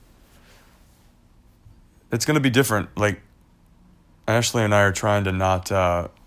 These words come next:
communicate for a good deal of time, and that's gonna be a hard thing to do.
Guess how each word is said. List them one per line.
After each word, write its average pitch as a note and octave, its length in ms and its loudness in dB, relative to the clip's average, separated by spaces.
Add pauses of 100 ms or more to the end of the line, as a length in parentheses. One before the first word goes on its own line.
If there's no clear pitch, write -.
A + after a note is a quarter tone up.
(100)
communicate F#2+ 600 -4
for F2 400 -6 (720)
a G2 60 -6
good F#2 180 -6
deal F2 220 -6
of E2 60 -12
time, F2 260 -4
and E2+ 100 -8
that's G2+ 200 -4
gonna A2 160 -6
be G#2 100 -4
a G2+ 80 0
hard G2 220 -2
thing F#2+ 180 -6
to F2+ 60 -8
do. E2 360 -8